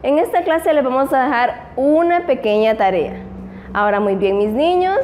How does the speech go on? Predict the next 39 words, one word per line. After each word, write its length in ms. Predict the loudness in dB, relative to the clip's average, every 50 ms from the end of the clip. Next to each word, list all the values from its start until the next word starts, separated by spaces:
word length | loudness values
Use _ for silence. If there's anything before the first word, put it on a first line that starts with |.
| -4 -8 -14 -18 -20 -20 -12 -8
yo 180 | -4 -2 0 0
sé 180 | 0 0 0
que 80 | 0 2
han 140 | 2 2 2
estado 320 | 2 2 2 2 2 2
muy 180 | 2 2 0 0
pendientes 380 | 0 0 2 2 2 2 2
de 60 | 2 2
la 160 | 2 0 0
clase. 320 | -2 -2 -4 -4 -8 -12 -18 -20 -20 -20 -20 -20 -20 -20 -20 -14 -6
Y 100 | -4 -4
quizás 640 | -4 -2 -2 -2 -2 0 0 2 2 2 2 0 -2 -2
por 120 | -2 -2 -2
estar 240 | -2 -2 -4 -4 -2
pendiente 320 | -2 0 0 0 0 0
de 100 | 0 2
la 160 | 2 0 0
clase 520 | 0 -2 0 0 -2 -2 0 -2 -2 -2 -4 -6 -14 -20 -20 -10
se 140 | -2 0 0
les 140 | 0 2 0
haya 160 | 0 2 2
olvidado 400 | 2 2 2 2 2 2 2 0
por 120 | -2 -2 -2
ahí 160 | 0 0 -2
su 160 | -2 -4 -4
lápiz. 440 | -2 0 0 0 -2 -6 -10 -14 -14
Entonces 340 | -14 -10 -8 -4 -4 -2 0
yo 100 | 0 0
necesito 680 | 2 2 0 0 -2 -2 -2 -2 -2 0 -2 -2 -2 -4 -10 -16 -18 -8 -6
que 80 | -6 -2
tengan 340 | 0 0 2 2 2 2 2
todo 240 | 2 2 2 2 2
listo, 380 | 0 -2 -4 -4 -8 -12 -20 -20
su 240 | -10 -8 -6 -2
cuaderno, 580 | 0 2 2 2 2 2 0 -2 -2 -2 -4 -4
su 160 | -4 -4 -2
lápiz 380 | 0 0 0 -2 -2 -4 -2 0
y 60 | 0
borrador. 420 | 0 0 0 0 -2 -4 -4 -8